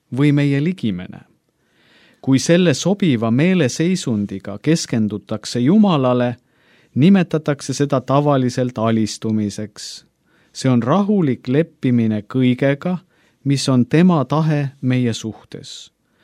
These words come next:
kuigi see ei pruugi loomusele meelepärane olla. See on pidev sedastus. Tema on issand. Tehku tema, mis tema silmis hea on.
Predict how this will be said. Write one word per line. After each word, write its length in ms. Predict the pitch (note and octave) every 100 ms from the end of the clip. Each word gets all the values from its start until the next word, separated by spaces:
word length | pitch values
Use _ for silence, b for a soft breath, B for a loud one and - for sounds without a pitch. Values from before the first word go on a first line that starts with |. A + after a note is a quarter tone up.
| b b
kuigi 600 | - D3+ A3 G#3 D#3+ D3 B2+
see 240 | - D3
ei 40 | C3
pruugi 400 | D3 D#3+ D3+ B2
loomusele 680 | C3 E3 C#3+ A2+ - A2+ A#2
meelepärane 720 | B2+ A#2 G#2 G#2+ G#2 G2 G2+
olla. 400 | G2+ G2 G#2+ C3 _ _ b b b b b b b
See 180 | - D3+
on 140 | D3
pidev 460 | C3+ G#3+ A3 E3+ B2+ A#2+
sedastus. 840 | - F3 F3+ C3 - - - - - b b b b b b b -
Tema 480 | F3 G#3 C#3 F2 - _ _
on 160 | - B2
issand. 640 | B2 - - - - - - _ _ _ _
Tehku 380 | - G#3 - E3+
tema, 500 | D3+ C#3+ C3+ C3 C3 _
mis 220 | - C3 -
tema 300 | F3 F3 A#2+
silmis 540 | - C3 A#2 G#2+ G2+ -
hea 220 | D3 A2+
on. 400 | F#2+ F#2+ - A#2+